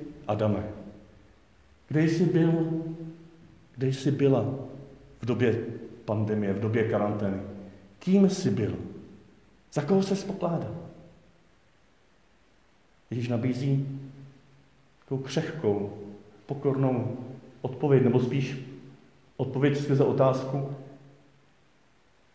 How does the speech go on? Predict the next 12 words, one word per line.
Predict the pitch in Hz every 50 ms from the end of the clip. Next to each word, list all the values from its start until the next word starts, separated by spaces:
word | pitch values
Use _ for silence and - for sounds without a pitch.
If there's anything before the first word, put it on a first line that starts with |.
| _ _ _ _ _ _
"Nechceš | - 127 120 - - - 147 135
být | 135 147 151 139 -
součástí | - 123 113 107 - 131 127 120 127 - - - 127
mé | 120 120 117
eucharistie?" | 107 107 113 117 - 135 131 131 - - - - 113 110 110 110 - - - - - - - - - _ _ _ _ _ _ _ _ _ _ _ _ _ _ _ _ _ _ _ _ _ _ _ _ _ _ _ -
Nechceš | 135 135 - 165 160
svoji | 170 160 165 165
nejhlubší | 160 151 156 160 156 - -
identitu, | - 165 139 143 156 156 156 135 147 - - - 143 143 139 143 143 - - - - - - - - - - - - _
svoji | - - 139 147
nejhlubší | 139 135 - - - 170
totožnost | 147 - - 165 156 - - 175 165 135 135 139 139 135 - - - - - - - -